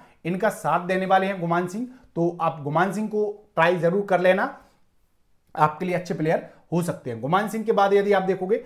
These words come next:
सुरेंद्र सिंह और मनिंदर सिंह, आ, दोस्तों एवरेज प्लेयर आप इन्हें कह सकते हो, और विश्वनाथ और सोमवीर, विश्वनाथ और सोमवीर, इसमें से विश्वनाथ इस चेन में से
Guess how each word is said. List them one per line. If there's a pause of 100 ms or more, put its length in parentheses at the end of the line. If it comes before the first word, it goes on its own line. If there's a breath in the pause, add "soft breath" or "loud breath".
(180 loud breath)
सुरेंद्र
सिंह
और
मनिंदर
सिंह, (380 soft breath)
आ,
दोस्तों (240)
एवरेज
प्लेयर
आप
इन्हें
कह
सकते
हो,
और
विश्वनाथ
और (280 loud breath)
सोमवीर,
विश्वनाथ
और
सोमवीर,
इसमें
से
विश्वनाथ
इस
चेन
में
से